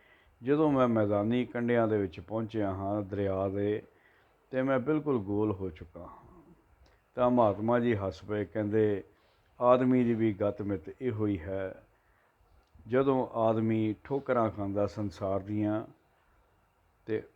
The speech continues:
ਉਹਦੇ ਜਿਤਨੇ ਵੀ ਨੁੱਕਰਾਂ ਨੇ, ਜਿਤਨੀਆਂ ਵੀ ਗਲਤਫਹਿਮੀਆਂ ਨੇ, ਜਿਤਨੇ ਵੀ ਉਹਦੇ ਵਿਸ਼ੇ ਵਿਕਾਰਾਂ ਦੇ ਝੰਜਟ ਨੇ, ਜੋ ਵੀ ਉਹਦੀਆਂ ਰੁਚੀਆਂ ਨੇ,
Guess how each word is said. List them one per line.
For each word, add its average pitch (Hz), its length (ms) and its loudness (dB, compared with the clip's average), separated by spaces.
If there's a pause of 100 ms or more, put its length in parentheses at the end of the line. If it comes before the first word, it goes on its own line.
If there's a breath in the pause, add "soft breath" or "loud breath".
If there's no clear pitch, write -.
ਉਹਦੇ 135 520 4
ਜਿਤਨੇ 135 560 0
ਵੀ 123 520 2
ਨੁੱਕਰਾਂ 117 540 2
ਨੇ, 110 340 2
ਜਿਤਨੀਆਂ 117 560 -2
ਵੀ 113 140 0
ਗਲਤਫਹਿਮੀਆਂ 110 880 0
ਨੇ, 110 380 0
ਜਿਤਨੇ 117 500 -4
ਵੀ 113 240 0
ਉਹਦੇ 113 380 -2
ਵਿਸ਼ੇ 113 340 -4
ਵਿਕਾਰਾਂ 104 540 0
ਦੇ 104 160 0
ਝੰਜਟ 101 500 -6
ਨੇ, 104 400 -2 (640 soft breath)
ਜੋ 120 300 2
ਵੀ 120 260 0
ਉਹਦੀਆਂ 113 680 0
ਰੁਚੀਆਂ 110 440 0
ਨੇ, 104 320 0